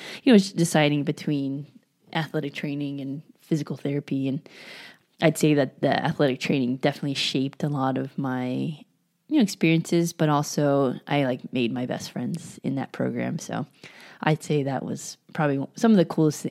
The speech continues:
coolest memories that we had. You get to work in a team environment, people in all different types of sports. So you get a lot of exposure for,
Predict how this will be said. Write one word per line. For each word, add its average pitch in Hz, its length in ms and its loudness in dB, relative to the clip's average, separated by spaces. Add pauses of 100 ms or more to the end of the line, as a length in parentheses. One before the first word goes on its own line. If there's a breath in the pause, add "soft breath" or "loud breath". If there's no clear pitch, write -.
(200)
coolest 170 320 4
memories 139 380 -2
that - 120 -6
we 143 100 -4
had. 139 360 -4
You 165 140 -2
get 170 140 4
to 160 140 2
work 147 280 0
in 143 80 -2
a 135 80 -6
team 131 260 -4
environment, 127 600 -4 (800)
people 143 480 0 (260 loud breath)
in - 140 -2
all 160 160 4
different 156 260 -4
types 165 160 -2
of - 60 -8
sports. - 460 -4
So 160 100 -2
you 147 40 0
get 151 120 4
a 151 40 4
lot 139 140 -2
of 139 100 -4
exposure 147 680 -2
for, 139 240 -6